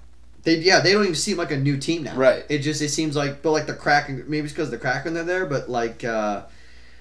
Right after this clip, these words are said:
Speaker 1: but yeah, the, the hockey, hockey playoffs are definitely, um, a fun time to watch.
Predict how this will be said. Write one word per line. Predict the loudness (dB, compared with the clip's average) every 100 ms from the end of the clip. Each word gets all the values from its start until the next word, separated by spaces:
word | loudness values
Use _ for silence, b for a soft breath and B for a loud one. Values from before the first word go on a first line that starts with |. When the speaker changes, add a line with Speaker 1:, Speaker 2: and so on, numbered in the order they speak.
| b b b
Speaker 1:
but | 0
yeah, | 4 4
the, | 0 -6 -2
the | 0
hockey, | 2 0 -2 -2 -2 -4
hockey | -2 -2 -2 -4
playoffs | 0 4 4 2
are | -4
definitely, | -2 -2 -2 -4 -2 -2 -4
um, | -4 -4 -4 -6 -10 -16 -18 -14 -12
a |
fun | -4 -2 -2
time | -2 -4
to | -2
watch. | -2 -2 -4 -8